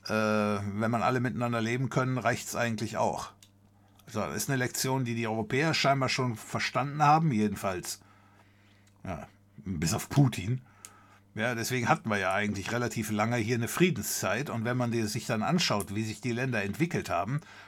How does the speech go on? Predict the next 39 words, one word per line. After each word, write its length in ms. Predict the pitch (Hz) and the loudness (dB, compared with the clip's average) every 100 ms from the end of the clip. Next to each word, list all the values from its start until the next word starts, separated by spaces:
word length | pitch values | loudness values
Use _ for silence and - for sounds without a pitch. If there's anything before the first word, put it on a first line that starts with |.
| - | -8
dann 100 | 110 | -2
kannst 240 | 104 135 127 | 2 2 2
du 40 | |
dann 140 | 107 | 0
schon 280 | 104 156 175 | 4 6 6
sagen, 480 | 98 90 120 147 123 | 4 4 4 2 0
dass 220 | 117 113 | -2 -2
so 120 | 123 | -2
eine 160 | 110 107 | 0 -2
Friedenszeit 840 | 107 113 123 156 - 156 147 143 - | -2 -2 2 0 2 2 2 0 -2
optimal 640 | 135 - 147 139 147 135 | -2 -2 -2 4 4 4
ist 280 | 87 - - | 0 -4 -4
zur 120 | 113 | -4
Entwicklung. 560 | 71 87 104 - 92 - - - - - - - - - - - - - - - - - - - - - - - - - - - _ | -4 -6 -8 -8 -8 -10 -18 -20 -20 -20 -20 -20 -20 -20 -20 -20 -20 -20 -20 -20 -20 -20 -20 -20 -20 -20 -20 -16 -16 -18 -20 -20 _
Man 160 | 104 101 | -2 0
lernt 260 | 98 101 | 0 0
eine 80 | 87 | 2
Menge 280 | 139 170 107 | 4 4 2
daraus 320 | 76 67 64 | -2 -6 -8
aus 120 | - - | -8 -6
der 100 | 101 | -6
Vergangenheit, 680 | - 80 76 76 73 - | -4 -6 -6 -6 -8 -6
aber 280 | - 113 104 | 0 0 2
nicht, 220 | 117 123 | -2 -2
wenn 120 | 135 143 | 0 2
man 180 | 143 | 2
Putin 420 | - 180 208 78 69 | 2 2 2 -2 -8
heißt. 320 | 71 - - _ - - - - - - - - - - - | -8 -10 -14 _ -20 -20 -20 -20 -20 -20 -20 -20 -20 -20 -12
So, 180 | - 123 | 2 2
und 120 | 110 | 4
die 80 | 107 | 2
Chinesen, 800 | 104 135 139 170 165 175 180 156 | 2 6 10 10 10 6 4 0
äh, 340 | 143 143 143 | 0 2 0
die 200 | 123 139 | 0 2
haben 100 | 135 | 4
natürlich 380 | 151 139 147 127 | 4 2 2 0
ein 80 | 127 | 0
Problem 400 | 123 113 131 156 | 0 4 6 8
damit. 440 | 160 160 170 - | 8 8 6 0